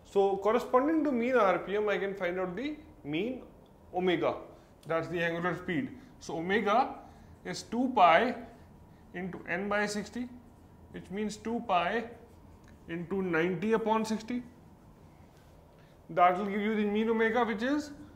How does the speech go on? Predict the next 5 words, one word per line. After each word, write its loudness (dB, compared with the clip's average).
nine 0
point -2
four 0
two -4
six -6